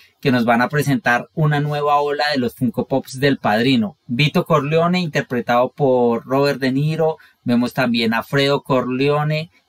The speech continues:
que es maravilloso. A Michael Corleone, el, el legendario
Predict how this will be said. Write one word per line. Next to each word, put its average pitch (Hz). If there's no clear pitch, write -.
que -
es -
maravilloso. 117
A 175
Michael 165
Corleone, 165
el, 113
el 120
legendario 120